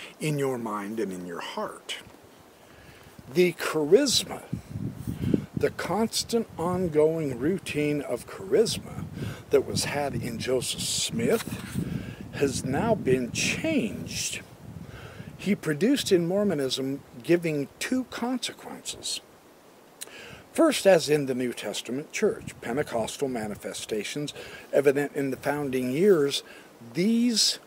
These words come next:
go down, these taper off. They don't stay as prominent, as used, and as much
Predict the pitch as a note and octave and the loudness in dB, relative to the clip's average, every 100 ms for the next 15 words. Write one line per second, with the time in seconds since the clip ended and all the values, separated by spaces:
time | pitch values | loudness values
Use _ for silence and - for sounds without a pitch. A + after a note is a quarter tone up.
0 | - - - D3+ D3 C#3 C#3+ A2+ - - | -20 -20 -2 4 4 4 0 -2 -10 -4
1 | D#3+ - - F#3 F3 - B2+ A#2+ - - | -2 -2 0 0 0 0 0 -2 -6 -12
2 | - - B2+ B2 G#2 D3 E3 F3+ - - | -16 -6 -2 -2 4 4 4 -2 -8 -16
3 | - - - - - - F#3+ D3+ C3 A#2+ | -16 -18 -2 2 4 8 8 8 6 2
4 | B2+ A#2 - - - F#3+ G#3+ D#3 - - | -2 -2 -8 -10 -8 -4 -2 -2 -6 -12
5 | - - - - - - - A2+ G#2+ G2+ | -10 -10 -12 -18 -18 -14 -4 0 0 -2
6 | - - - A2+ A#2 E3+ G3 C3+ A#2 - | -8 -10 -18 -16 0 4 6 4 2 0
7 | C3+ C#3 D3 - - - C#3+ C3 B2+ - | -2 -4 -10 -12 -20 -6 -2 -2 -4 -2
8 | B2 A2+ - C3 C3 - | -2 -2 -6 -2 -2 -4